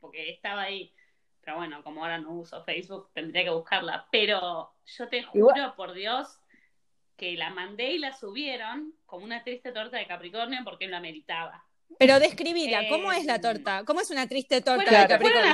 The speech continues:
Speaker 1: así, las dos peores tortas de mi vida fueron, una, que pasé un cumpleaños, eh,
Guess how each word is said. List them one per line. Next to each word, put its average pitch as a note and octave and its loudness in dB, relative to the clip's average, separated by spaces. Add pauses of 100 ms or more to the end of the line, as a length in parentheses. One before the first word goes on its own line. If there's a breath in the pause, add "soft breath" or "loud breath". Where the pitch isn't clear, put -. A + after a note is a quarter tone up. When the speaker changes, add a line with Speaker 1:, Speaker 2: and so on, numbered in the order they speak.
Speaker 1:
así, A3 2 (140)
las - 4
dos F4+ 0 (160)
peores C4+ -4
tortas C4+ -10
de G#3+ -18
mi F#3 -16
vida A3+ -12
fueron, E3+ -14 (100)
una, D#4+ -8 (880)
que F#3 -10
pasé F#3+ -16
un A#3+ -14
cumpleaños, A#3+ -10
eh, D#3 -14